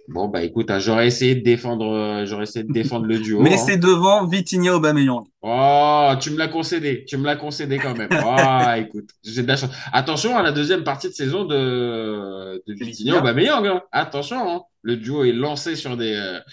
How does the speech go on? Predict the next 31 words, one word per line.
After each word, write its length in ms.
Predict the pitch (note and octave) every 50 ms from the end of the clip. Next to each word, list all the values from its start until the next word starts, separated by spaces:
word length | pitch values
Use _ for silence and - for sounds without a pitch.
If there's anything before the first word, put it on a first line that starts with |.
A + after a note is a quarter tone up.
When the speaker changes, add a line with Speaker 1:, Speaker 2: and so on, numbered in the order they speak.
| - -
Speaker 1:
sur 140 | - - F#2+
les 80 | F#2+ G#2
chapeaux 400 | - - F#3+ - - - D#3 D3+
de 40 | D#3
roue. 220 | F3 A#3+ B3+ G3
Attention, 420 | D#3 C3+ F3 A3 A3+ - C4+ A#3+
hein. 120 | G3+ F#3+ G3 - - _ _ -
On 60 | - G#3+
n'est 140 | G#3 G#3
pas, 500 | - D3 D3+ D3 C3+ B2+ B2 A#2+ A2+ A2
on 160 | A2 G#2 G#2 G#2
n'est 140 | A2 A#2
pas 120 | A#2 - F3+
au 60 | F3
bout 140 | D#3+ E3 D#3+
de 60 | D#3
nos 100 | D#3 E3
surprises. 440 | D#3+ E3+ D3+ C3+ - C#3 A2 F#2 - _ _ - - - - - - - - - - -
Bon, 220 | C3 D3+ E3 E3
bah, 140 | D3 C3+ C#3
merci, 340 | C#3 C#3+ C#3 - F#3 G#3 G#3+
Paul. 320 | A3+ G#3 - G3+ D4 - _ _ _ _
Merci 240 | - - B2 - - -
pour 140 | B2 C3
ce 40 | B2+
débat. 400 | A#2 A2+ A2 A#2 C#3+ C3+ - - _ A2+ G#2+ G2+ G#2+
Speaker 2:
Merci 240 | G#2+ G#2+ - - - _
beaucoup. 260 | F#2+ F#2 _ - E3+ - _ _ _ _ - - -
Speaker 1:
C'était 300 | - - - - - F#2
bien 200 | E2+ D#2+ G2 F#2+
cool. 360 | - - B2+ D#3+ G3+ A3 -